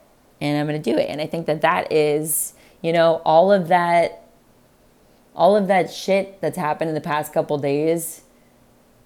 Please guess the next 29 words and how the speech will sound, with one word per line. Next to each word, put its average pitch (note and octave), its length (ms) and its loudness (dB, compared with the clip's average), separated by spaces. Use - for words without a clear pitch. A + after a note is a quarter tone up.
I D#3+ 60 -4
think E3+ 220 -2
it E3+ 80 2
was D#3 160 0
all D3+ 160 4
just D3+ 160 -4
negative D#3 420 2
energy D3+ 400 -2
that D3 140 2
I C3+ 100 2
was C#3 160 -4
just C#3+ 180 -10
getting D3+ 300 -2
out, C#3+ 380 0
and, D3+ 120 -4
like, C#3 260 -6
it, D3+ 220 0
it D3 60 0
was D#3 220 -2
just D3+ 260 -6
telling, D3+ 380 -6
it D#3 80 0
was, D#3 180 -2
like, C#3+ 200 -2
forcing E3 560 -2
me D#3 240 0
to D3 180 -10
just, C#3+ 300 -6
like, C#3 240 -4